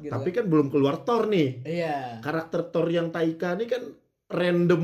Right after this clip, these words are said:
Speaker 2: banget nih.
Speaker 1: Random banget, random banget. Dan ini beneran kayak jadi awalnya udah redemption ya. Maksudnya Thor
Speaker 2: Hmm.
Speaker 1: Ragnarok itu kan kayak pembaruan Thor lah, karakter
Speaker 2: Iya,
Speaker 1: Thor
Speaker 2: iya,
Speaker 1: gitu.
Speaker 2: iya.
Speaker 1: Infinity War itu, eh, bikin kayak Thor tuh yang beneran bagus lah menurut gua.
Speaker 2: Iya, iya,
Speaker 1: Infinity
Speaker 2: iya.
Speaker 1: War bagus lah.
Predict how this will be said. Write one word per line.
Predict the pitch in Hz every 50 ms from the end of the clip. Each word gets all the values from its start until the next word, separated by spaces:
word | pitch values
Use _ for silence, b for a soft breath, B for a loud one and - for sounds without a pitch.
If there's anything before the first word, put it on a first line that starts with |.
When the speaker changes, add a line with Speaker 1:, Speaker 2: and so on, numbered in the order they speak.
| 170
Speaker 2:
banget | 165 165 175 214 214 226 208 185
nih. | 160 139 131
Speaker 1:
Random | 190 190 190 196 202 202 208 202
banget, | 202 208 202 196 190 180 170 160 151 151
random | 151 156 151 147 160 156
banget. | 156 151 147 147
Dan | - 190 185
ini | 190 226 359
beneran | 403 302 233 208 190 185 180
kayak | 170 180 175 170 165
jadi | 170 160 160 156 156 - - b b b b b b b
awalnya | 208 226 240 233 233 226 233 233 254
udah | 240 233 196 202 208
redemption | 202 202 196 185 196 208 226 226 262 226
ya. | 165 143
Maksudnya | 143 151 156 196 233 254
Thor | 156 202 190
Speaker 2:
Hmm. | 180 175 175
Speaker 1:
Ragnarok | 180 180 170 175 175
itu | 196 202 220
kan | 240 277 285
kayak | - 208 175 156 - - _ _ _
pembaruan | - 208 185 175 151 147 151 156 139 135
Thor | 139 - 151 123
lah, | 113 104 - -
karakter | _ 143 135 123 120
Speaker 2:
Iya, | 135 131 120
Speaker 1:
Thor | 113 104 101 98
Speaker 2:
iya, | 95
Speaker 1:
gitu. | 95 90 85
Speaker 2:
iya. | 87 90 87 87 87 90 - -
Speaker 1:
Infinity | 160 160 160 165 180 170 165 160 156 165
War | 156 160 190 233 254 277 277 - - _ _ _ _ _ _
itu, | - 180 175 175 - 285 277 247 - - - _ _
eh, | 165 165 160 160 156 156 156 156 151 151 151 151 151 151 160
bikin | 151 160 156 - 180 170 165
kayak | 156 165 160 156 - - _ -
Thor | 196 180 170 175
tuh | - 277
yang | 262 214 180 170
beneran | 160 156 147 151 156 151 151 147 151 147 147 - - _ _ _ _ _
bagus | 156 175 185 196 220 -
lah | 190 156
menurut | 156 170 180 180 170 175
gua. | 170 190 - 127
Speaker 2:
Iya, | 127 120 113
iya, | 107 104
Speaker 1:
Infinity | - 98 95 95 185
Speaker 2:
iya. | 196
Speaker 1:
War | 208 208
bagus | 185 156 151 156
lah. | 143 -